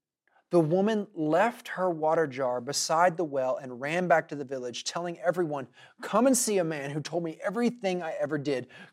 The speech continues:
Could he possibly be the Messiah?" So the people came streaming from the village to see him. This story doesn't end here.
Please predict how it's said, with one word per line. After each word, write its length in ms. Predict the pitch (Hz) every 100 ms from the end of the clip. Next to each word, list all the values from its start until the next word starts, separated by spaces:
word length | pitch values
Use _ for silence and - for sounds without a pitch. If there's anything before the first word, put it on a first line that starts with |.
| -
Could 460 | - 214 240 240 -
he 320 | - 208 220
possibly 640 | 220 - 190 180 196 175 170
be 220 | 143 165
the 100 | 156
Messiah?" 580 | 147 139 151 135 131 117 - _ -
So 160 | -
the 120 | 160
people 360 | 135 - 247 277
came 260 | - 151 127
streaming 540 | - - 190 233 226
from 140 | 190
the 40 | 175
village 380 | 156 151 143 -
to 80 |
see 180 | 131 139
him. 200 | 131 113 _ _ - _
This 260 | 156 233 269
story 420 | - - 214 202
doesn't 380 | 160 170 165 185
end 300 | 170 165 156
here. 320 | 147 151 131